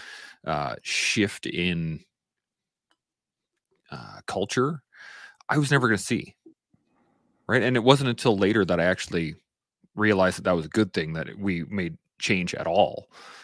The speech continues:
But the fact of, like, I'll give you as, as an example, the procurement system is kinda crazy, but while we were, uh, right before we went to Afghanistan,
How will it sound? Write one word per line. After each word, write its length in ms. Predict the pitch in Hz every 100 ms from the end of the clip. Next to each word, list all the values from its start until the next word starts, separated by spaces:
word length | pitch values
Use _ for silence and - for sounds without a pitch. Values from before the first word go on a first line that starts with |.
| - _ -
But 180 | 95 -
the 80 | 92
fact 340 | 104 98 -
of, 180 | 92 95
like, 320 | 87 82 - -
I'll 80 | 107
give 160 | 104 98
you 120 | 92
as, 80 | 82
as 200 | - 82
an 80 | 78
example, 460 | 85 78 78 113 107 123
the 180 | 110 - _ -
procurement 540 | 131 - 135 123 113
system 320 | - 113 104
is 100 | 95
kinda 220 | - 98 87
crazy, 340 | 104 92 92
but 220 | 82 82 _ _ _ _ - - - - _ _ _ _ _ _ _ _ _ -
while 280 | 92 117 131
we 160 | 131
were, 340 | 123 113 107 98
uh, 280 | 87 80 80
right 180 | 113
before 200 | - 117 104
we 40 |
went 140 | 95 87
to 60 |
Afghanistan, 580 | 80 90 87 78 71